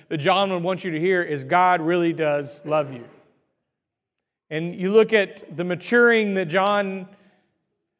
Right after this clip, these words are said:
needed in his life, his growth area of love, way back early on in Matthew, Mark, and Luke. Well, obviously, guided by the Holy Spirit, John grew into a loving disciple,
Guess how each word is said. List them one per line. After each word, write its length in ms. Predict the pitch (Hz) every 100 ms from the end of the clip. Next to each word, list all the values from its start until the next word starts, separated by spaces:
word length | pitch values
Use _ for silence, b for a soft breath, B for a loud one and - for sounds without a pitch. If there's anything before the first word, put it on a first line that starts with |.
| _
needed 560 | 143 156 220 208 180 180
in 140 | 180
his 220 | 170 185 180
life, 240 | 185 180
his 240 | 190 180
growth 420 | 156 214 208 208 190
area 360 | 185 180 170
of 200 | 180 156
love, 400 | 156 190 190 165
way 320 | 185 247 269
back 320 | 262 247 226 233
early 260 | 233 214
on 280 | 208 196 190
in 60 | 180
Matthew, 320 | 185 180 190
Mark, 280 | 180 180 175
and 160 | 160
Luke. 320 | 160 143 80 78 _ _ _ _ _ _ _ _ _ _ _ _
Well, 100 | 165
obviously, 480 | 202 240 233 190 208
guided 320 | 190 220 208
by 140 | 202
the 100 | 190
Holy 280 | 175 202 185
Spirit, 440 | 190 220 196 180 139
John 380 | 185 202 196
grew 280 | 160 196 196
into 600 | 190 185 - 190 175 165
a 140 | 190 156
loving 540 | 151 165 180 170 160
disciple, 640 | 151 - 151 127 - -